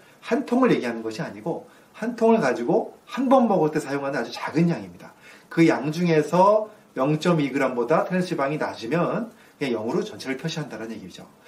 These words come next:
자, 이렇게 따지면 우리가 일 회 제공량만 먹-, 먹을 것이냐? 그렇지 않죠. 더 먹을 수도 있잖아요. 그러다 보면 영점이 이하로 들어있더라도 그보다 더 많이 먹게 되면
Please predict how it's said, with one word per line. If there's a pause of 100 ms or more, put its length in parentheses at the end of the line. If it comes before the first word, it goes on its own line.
(240)
자,
이렇게
따지면
우리가 (380)
일
회
제공량만
먹-,
먹을
것이냐?
그렇지
않죠. (240)
더
먹을
수도
있잖아요. (280)
그러다
보면
영점이
이하로
들어있더라도 (180)
그보다
더
많이
먹게
되면